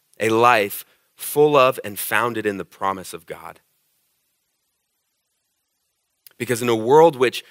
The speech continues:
breeds anxiety, in a world of real trouble, get on your phone for ten minutes, you'll know that our world is full of very real and troubling things. In a world that is full of that,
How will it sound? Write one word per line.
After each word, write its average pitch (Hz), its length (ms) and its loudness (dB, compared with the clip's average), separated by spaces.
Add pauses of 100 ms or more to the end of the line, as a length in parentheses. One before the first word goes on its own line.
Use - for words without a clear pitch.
breeds 117 600 -4
anxiety, 101 520 -4
in 101 80 -6
a 104 60 -6
world 131 300 0
of 104 260 -6
real 139 480 0 (220)
trouble, 113 480 -2 (840)
get 110 140 0
on 143 120 4
your 147 120 0
phone 131 300 0
for 113 100 -10
ten 131 240 -6
minutes, 113 280 -4
you'll 104 140 -8
know 113 280 0
that 98 120 -6
our 98 80 -2
world 95 260 -4
is 90 140 -10
full 113 340 -6
of 92 120 -6
very 110 340 -4
real 95 640 -8 (180)
and 90 160 -18
troubling 98 520 -6
things. 87 400 -10 (180)
In 127 100 -4
a 131 60 0
world 156 260 2
that 127 100 -2
is - 120 -8
full 185 540 0
of 117 140 -16
that, - 260 -14